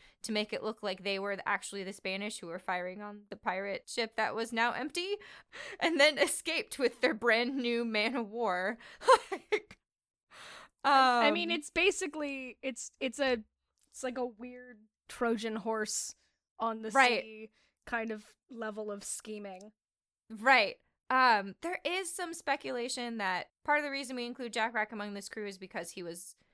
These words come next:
Speaker 1: very close with Anne Bonny and, um, Mary Read and Pierre, who we're going to talk about. But part of it is that there are some, there is some speculation that Jack and Vane might have been more than just a captain and second. But we'll get to that in our, in our next section where we talk about,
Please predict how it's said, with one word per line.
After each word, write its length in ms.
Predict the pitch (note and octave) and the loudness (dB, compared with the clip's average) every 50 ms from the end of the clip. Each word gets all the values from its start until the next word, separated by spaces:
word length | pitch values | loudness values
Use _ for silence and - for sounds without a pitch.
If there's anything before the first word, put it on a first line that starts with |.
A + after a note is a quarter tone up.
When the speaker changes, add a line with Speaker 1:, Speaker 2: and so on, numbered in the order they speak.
| _ _ _ _ _ - | _ _ _ _ _ -4
Speaker 1:
very 180 | G3+ G#3 G3+ F#3+ | -2 -2 -2 -4
close 280 | - A3 G3+ G3 - | -4 -6 -8 -6 -6
with 100 | G3 G3+ | -8 -8
Anne 200 | G#3+ F#3+ F#3+ F#3+ | -6 -6 -4 -2
Bonny 480 | F#3+ A#3 A#3+ A#3 A3+ A3 A3 A3 - - - | 0 2 2 2 0 -2 -6 -8 -10 -12 -10
and, 520 | G#3 G#3 F#3+ F#3+ F#3 F3 F3 F3 F3 F3 - - | -8 -8 -6 -6 -6 -6 -8 -8 -10 -14 -12 -10
um, 500 | - F#3+ E3 C#3+ C#3 A2+ - - E3 G#3 - G3 | -8 -8 -8 -8 -8 -10 -12 -18 -20 -20 -16 -14
Mary 300 | G3+ F#3+ F3 F3+ F3+ G3 | -12 -12 -10 -10 -12 -12
Read 460 | F#3 F#3+ E3+ E3 E3+ E3+ E3+ E3+ - - | -12 -14 -16 -16 -14 -12 -12 -12 -12 -14
and 440 | - F3 F#3 E3+ D#3+ E3+ E3+ E3+ G3 - - | -14 -12 -10 -10 -10 -10 -12 -14 -16 -20 -16
Pierre, 640 | - F3+ E3 F3 F3+ G3+ A3 B3 C4+ C#4+ D4+ D#4 C4+ | -12 -10 -6 -4 -4 -2 -2 -2 -2 -2 -4 -4 -6
who 140 | C4 C4 B3 | -8 -10 -12
we're 160 | C4 C4+ C4 | -12 -12 -10
going 180 | C4+ C4+ C4+ C4+ | -8 -8 -8 -8
to 60 | C4+ | -8
talk 240 | - C#4+ C4+ C4+ - | -6 -6 -8 -6 -6
about. 320 | B3+ C#4 C#4+ C#4+ C4+ - _ _ _ _ _ _ _ | -4 -2 0 0 -2 -4 _ _ _ _ _ _ _
But 160 | B3+ B3+ B3+ - | -2 -2 0 2
part 180 | D#4+ D#4 D#4+ D4+ | 2 2 2 2
of 80 | C#4+ | 0
it 140 | C#4+ C4+ B3+ | -2 -2 -2
is 140 | B3 B3 - | -4 -4 -2
that 340 | - G#3 G3 F3 - - - | 0 2 2 2 0 -2 -2
there 140 | A#3 A3+ | 0 0
are 180 | A#3 A3+ A#3 B3+ | 0 0 0 -2
some, 260 | B3+ - A3+ G#3+ F#3 G3 | -4 -4 -6 -6 -6 -6
there 120 | B3 A3 | -6 -6
is 120 | G#3 G#3 - | -4 -6 -6
some 120 | G#3 G3+ | -8 -10
speculation 680 | A3 - G3 F#3+ - - - F3+ F3 F3+ - F3 E3 E3 | -8 -6 -6 -6 -6 -8 -10 -8 -8 -8 -8 -10 -10 -10
that 240 | D#3+ D#3 C#3 - - _ _ _ _ | -8 -6 -6 -6 -8 _ _ _ _
Jack 280 | - F3 F3 F3 - F#3+ | -4 -4 -4 -4 -4 -8
and 120 | F3+ F3+ | -10 -10
Vane 340 | F3+ E3 E3 D#3+ E3 E3 E3 | -10 -12 -12 -12 -14 -14 -12
might 200 | E3 D#3+ C#3 - F#3+ | -10 -10 -10 -10 -12
have 140 | - - _ | -16 -14 _
been 320 | E3 E3 D3 A#2 E3 F#3+ - _ _ _ _ _ F#3 | -10 -10 -10 -12 -14 -18 -20 _ _ _ _ _ _
more 180 | F#3 E3 F3 F3+ | -12 -10 -10 -10
than 200 | F#3+ E3+ F3 F3+ | -10 -12 -12 -12
just 260 | F3+ - - - - | -14 -14 -12 -14 -14
a 40 | - | -12
captain 420 | - D3 - - _ - D#3 D3+ | -8 -8 -8 -8 _ -14 -14 -14
and 160 | C#3 D3+ F3 - | -16 -14 -14 -12
second. 420 | - C#3+ - - G#2+ G#2 - - - _ _ _ _ _ _ - | -14 -12 -14 -16 -18 -16 -18 -18 -20 _ _ _ _ _ _ 2
But 180 | A#3+ A#3 - | 2 4 4
we'll 100 | C4+ D4 | 2 2
get 160 | C4 D#4+ - - | 2 2 2 2
to 100 | D4+ A#3+ | 0 2
that 220 | B3 A3+ G#3+ G#3 G#3+ | 4 4 4 4 2
in 140 | G#3 G3+ | -2 -2
our, 380 | G3 G3 F#3+ F3 F3 F3 D#3+ - - | -2 -2 -2 -2 -4 -6 -8 -12 -12
in 140 | - F#3+ F#3+ | -10 -8 -6
our 100 | F3+ F3+ | -6 -6
next 240 | F3+ - - - | -8 -8 -8 -8
section 300 | - F3+ - - - F3 | -10 -8 -8 -8 -10 -10
where 140 | E3 D3 D#3+ | -12 -14 -16
we 80 | D#3 D#3+ | -16 -12
talk 200 | - D#3 - - | -12 -12 -12 -10
about, 260 | - - - - | -10 -10 -10 -10